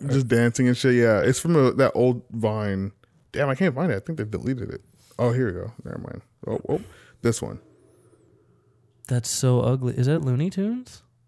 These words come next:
Speaker 1: I, I thought it was Bugs Bunny, but it's just a rabbit.
Speaker 2: That looks like Bugs Bunny.
Speaker 1: Or, like, this Dior, um, Birkenstock. I need, I, bro, I need a Birkenstock.
Speaker 2: Those are so ugly.
Speaker 1: What?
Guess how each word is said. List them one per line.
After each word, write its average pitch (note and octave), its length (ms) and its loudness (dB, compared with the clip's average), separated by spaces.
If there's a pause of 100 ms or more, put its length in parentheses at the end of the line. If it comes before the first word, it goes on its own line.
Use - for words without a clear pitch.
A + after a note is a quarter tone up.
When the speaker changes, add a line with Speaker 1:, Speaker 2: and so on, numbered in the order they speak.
(160)
Speaker 1:
I, A#2+ 40 0 (200)
I - 60 -12
thought D3 200 0
it E3+ 40 8
was D3 100 4
Bugs A#2+ 240 2
Bunny, A#2+ 160 2
but A2+ 80 0
it's G#2+ 120 -2
just A#2 120 -8
a - 60 -4
rabbit. F#2 400 -8
Speaker 2:
That F3 160 4
looks F#3 180 2
like F3+ 200 2
Bugs D#3 280 4
Bunny. B2+ 480 0
Speaker 1:
Or, A#2+ 140 2
like, B2 160 2
this A#2+ 160 -2
Dior, A#2+ 520 4
um, A2 240 -2
Birkenstock. G#2 600 -4 (640)
I C3 80 2
need, C3 280 4
I, A#2+ 160 2
bro, G#2+ 200 -2
I A2 100 -2
need A2+ 320 0
a A2 60 0
Birkenstock. G#2 600 -6 (280)
Speaker 2:
Those D#3+ 200 4
are D#3 100 6
so C#3 320 4
ugly. B2+ 500 4
Speaker 1:
What? B2 680 0